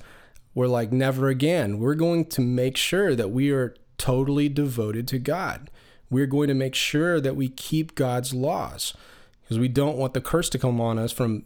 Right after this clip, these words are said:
you know, Deuteronomy twenty-nine. We wanna live in God's blessing in Deuteronomy twenty-eight." And, um, so they had, they had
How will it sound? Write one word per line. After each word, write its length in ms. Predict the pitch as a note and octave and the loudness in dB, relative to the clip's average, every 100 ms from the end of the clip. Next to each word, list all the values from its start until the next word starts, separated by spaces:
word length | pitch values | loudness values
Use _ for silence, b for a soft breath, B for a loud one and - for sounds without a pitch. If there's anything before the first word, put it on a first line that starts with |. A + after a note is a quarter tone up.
| - | -4
you 80 | |
know, 160 | A2 G#2+ | -4 -2
Deuteronomy 480 | A2 B2 B2+ B2 A#2 | -2 0 0 0 -2
twenty-nine. 560 | - B2+ A#2+ C3 C3+ | -2 0 0 0 0
We 80 | B2 | 2
wanna 240 | B2+ C3 B2 | 2 0 0
live 240 | B2+ B2 | 0 0
in 160 | B2 A#2 | 0 0
God's 320 | A2 A2 G#2+ | -2 -4 -6
blessing 640 | G2+ A#2+ A#2+ - G2+ G2+ | -2 -2 0 -2 -2 -4
in 160 | G2+ G#2+ | -4 -4
Deuteronomy 480 | G#2+ A2 A2+ G#2+ | -4 -4 -4 -6
twenty-eight." 560 | G2+ B2+ A#2 B2 B2 A#2+ B B B - | -6 -4 -2 -2 -2 -6 B B B -4
And, 480 | B2+ A#2 A2+ G#2+ G#2+ | -2 0 0 0 -2
um, 440 | G2+ G2+ G#2+ A#2+ - - - | -4 -4 -8 -12 -18 -20 -16
so 300 | - C#3+ C#3 - - | -2 0 0 -4 -2
they 240 | C#3+ D#3+ | 0 2
had, 480 | D3 E3 F3+ F3 E3 b b b b b b b - - B B B B B _ _ _ _ _ | 0 0 2 0 -2 b b b b b b b -20 -20 B B B B B _ _ _ _ _
they 280 | C3 D3+ D#3+ | 0 2 2
had 540 | D3+ E3 E3 E3 C#3+ | 2 2 2 0 -2